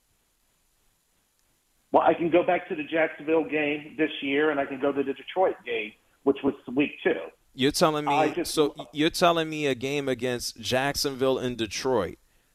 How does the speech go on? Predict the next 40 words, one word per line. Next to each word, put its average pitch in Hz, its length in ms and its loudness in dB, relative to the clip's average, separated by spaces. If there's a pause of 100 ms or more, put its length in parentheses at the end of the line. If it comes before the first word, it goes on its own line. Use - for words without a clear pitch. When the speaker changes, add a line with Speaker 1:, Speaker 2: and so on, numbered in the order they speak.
(200)
Speaker 2:
would 110 180 2
lead 131 400 0
you, 123 400 -2
I'm 135 160 2
giving 139 360 0
you 123 280 -4 (100)
three 165 280 2
years 151 500 0
of 107 160 -2
life 120 360 0
here, - 320 -10 (480)
and 110 140 -2
you're 147 120 4
gonna 143 180 0
Speaker 1:
Uh-huh. 131 220 0
Speaker 2:
identify 123 500 0
two 185 300 -6
games 135 480 -4
against 113 400 -6
Jacksonville 127 720 -2
and 117 100 -4
Detroit 107 540 -4 (560)
that, 113 260 0
that 113 160 0
you're 123 160 2
gonna 123 220 0
Speaker 1:
Well, 165 80 6
Speaker 2:
have 247 100 2
Speaker 1:
he, 254 60 0
Speaker 2:
confidence 120 640 -2
in 110 100 -8
Carson 110 420 -2
Wentz 95 280 -8
in. - 120 -18 (720)
Speaker 1:
And 226 240 4
that 226 180 4
he 233 220 -8
was 226 120 -4 (220)
twenty-seven 220 760 -2
for 196 100 -6